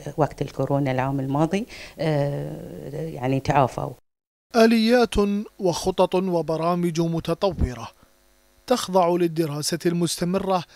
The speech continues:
Speaker 2: لتوجيه الدعم لمستحقيه، وبما يلبي الأهداف السامية التي يسعى لها صندوق العمل تمكين، ليكون دائمًا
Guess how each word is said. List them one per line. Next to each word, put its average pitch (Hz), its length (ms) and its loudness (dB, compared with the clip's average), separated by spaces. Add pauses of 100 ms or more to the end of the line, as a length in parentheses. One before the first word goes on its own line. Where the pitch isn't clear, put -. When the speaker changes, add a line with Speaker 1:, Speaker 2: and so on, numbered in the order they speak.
(220)
Speaker 2:
لتوجيه 208 600 2
الدعم 180 420 -2
لمستحقيه، 170 1000 -2 (340)
وبما 180 360 0
يلبي 175 760 -2 (200)
الأهداف 180 800 -2
السامية 170 800 0 (340)
التي 170 380 -2
يسعى 165 400 0
لها 165 220 -2
صندوق 165 460 -2
العمل 160 400 0
تمكين، 190 560 -2 (360)
ليكون 180 520 2
دائمًا 196 560 2